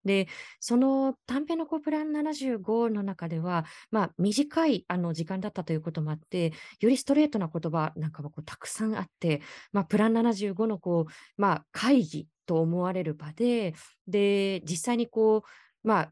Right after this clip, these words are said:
富裕層だったり、お金がある人たちは、もうどんどん、こう、お金を使ってもらいましょう。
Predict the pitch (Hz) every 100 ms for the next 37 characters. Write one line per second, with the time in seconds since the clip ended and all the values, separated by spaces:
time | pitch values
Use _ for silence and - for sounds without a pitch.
0 | - 190 196 214 165 156 147 139 143 151
1 | 151 147 _ _ _ - 190 - 302 285
2 | 285 240 - - 170 226 240 202 156 -
3 | - 180 202 269 233 175 165 156 165 156
4 | 156 - 156 156 156 151 147 - 156